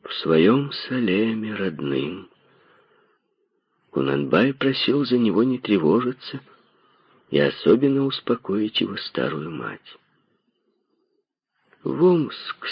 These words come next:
съездить придётся, но всё должно кончиться благополучно», сообщал он.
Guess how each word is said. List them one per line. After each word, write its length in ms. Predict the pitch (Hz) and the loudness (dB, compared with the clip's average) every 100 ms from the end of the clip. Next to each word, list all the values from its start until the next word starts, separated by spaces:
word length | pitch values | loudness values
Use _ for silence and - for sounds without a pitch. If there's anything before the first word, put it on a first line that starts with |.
| - | -6
съездить 680 | - 104 110 - 110 110 - | 0 2 2 0 -4 -4 -4
придётся, 920 | 117 110 113 143 156 - - 196 208 _ _ _ _ _ _ _ _ _ - | -2 0 2 0 0 -8 -6 -4 -4 _ _ _ _ _ _ _ _ _ 0
но 120 | 190 | 2
всё 300 | 185 - 180 | 2 4 4
должно 440 | 156 160 139 135 135 | 2 -4 -2 -2 0
кончиться 680 | 127 131 120 - - - 113 | 4 2 2 -6 -6 0 2
благополучно», 1080 | 98 90 87 80 67 65 - - 55 62 - _ _ _ _ | 4 2 2 0 0 -2 -4 -8 -8 -14 -18 _ _ _ _
сообщал 640 | - - 69 65 - 69 64 | -8 -2 -2 0 -2 -2 -2
он. 240 | 60 50 | -6 -8